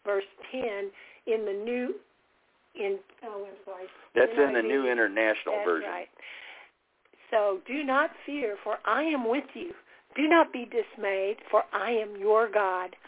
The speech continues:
Speaker 1: I will strengthen you and help you. I will uphold you with my righteous right hand."
Speaker 2: And I want to repeat that again. So, "Do not fear, for I am with you. Do not be dismayed,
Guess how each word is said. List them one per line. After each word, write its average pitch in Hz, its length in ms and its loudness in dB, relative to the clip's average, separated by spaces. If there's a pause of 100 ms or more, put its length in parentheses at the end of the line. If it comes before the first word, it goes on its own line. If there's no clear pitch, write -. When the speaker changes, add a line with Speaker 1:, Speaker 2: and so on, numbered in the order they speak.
(320)
Speaker 1:
I 208 160 6
will 202 200 0 (180)
strengthen 262 520 2
you 254 280 -6 (100)
and 196 160 -8 (180)
help 247 360 6
you. 196 200 -8 (480)
I 226 180 4
will 214 280 -2 (100)
uphold 269 560 6
you 269 160 -10
with 233 240 -4
my 185 220 -8 (160)
righteous 214 420 -4 (140)
right 202 300 0
hand." 202 320 -12 (440)
Speaker 2:
And 147 160 6
I 175 40 8
want 196 200 6
to 151 40 8
repeat 139 500 0
that 98 180 8
again. 87 380 -4 (120)
So, 104 200 4 (100)
"Do 202 200 4
not 170 280 6 (220)
fear, 127 420 8
for 127 180 8
I 131 140 4
am 127 160 0
with 170 280 4
you. 143 160 -14 (580)
Do 226 180 4
not 165 320 4
be 147 140 4
dismayed, 147 680 2